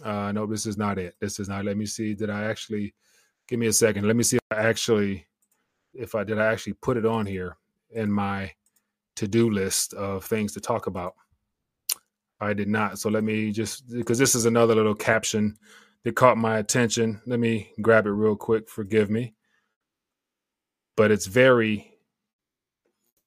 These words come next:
important as to what I believe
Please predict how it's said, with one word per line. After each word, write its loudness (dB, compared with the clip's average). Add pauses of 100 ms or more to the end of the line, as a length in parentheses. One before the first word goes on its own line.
(220)
important 6
as -2
to -2
what 0 (180)
I 4
believe 0